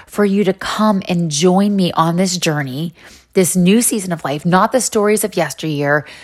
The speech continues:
not the breakthrough of self-sabotaging, you know, patterns and behaviors and toxic beliefs and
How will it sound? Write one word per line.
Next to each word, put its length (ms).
not 260
the 80
breakthrough 680
of 220
self-sabotaging, 1120
you 120
know, 100
patterns 500
and 80
behaviors 460
and 120
toxic 420
beliefs 420
and 320